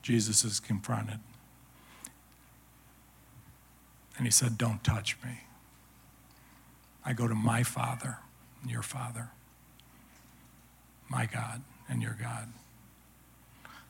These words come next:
I changed the relationship. I changed the relationship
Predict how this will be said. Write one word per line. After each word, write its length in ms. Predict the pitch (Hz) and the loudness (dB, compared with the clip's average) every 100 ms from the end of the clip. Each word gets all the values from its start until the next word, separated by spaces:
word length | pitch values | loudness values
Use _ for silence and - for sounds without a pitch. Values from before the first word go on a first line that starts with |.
| - | -8
I 60 | 131 | 0
changed 420 | - 135 135 123 | 8 10 10 8
the 60 | |
relationship. 800 | 120 120 113 104 120 101 - 110 - - - - - - - - - - - - - - - - - - | 6 6 6 6 4 2 0 -2 -6 -14 -20 -20 -20 -20 -20 -20 -20 -20 -20 -20 -20 -20 -20 -20 -20 -4
I 80 | 123 | 0
changed 500 | - - 143 147 - | 6 10 12 10 8
the 60 | 147 | 8
relationship 880 | 143 135 123 - 120 - - 117 | 8 10 8 8 8 8 6 6